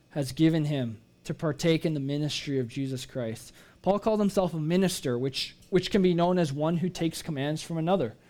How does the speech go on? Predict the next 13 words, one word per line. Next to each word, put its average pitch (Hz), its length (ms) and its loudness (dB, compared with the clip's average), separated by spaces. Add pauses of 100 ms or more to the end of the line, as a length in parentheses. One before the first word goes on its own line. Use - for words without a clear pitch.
(160)
a 139 60 -6
servant, 170 680 0 (600)
a - 60 -6
prisoner 160 480 0
of 143 140 -4
Christ. 165 480 -2 (680)
Paul 220 260 2
understands 202 580 2
here 185 160 2
that 165 200 0
everything 226 720 0
he 214 360 -2
has 156 640 0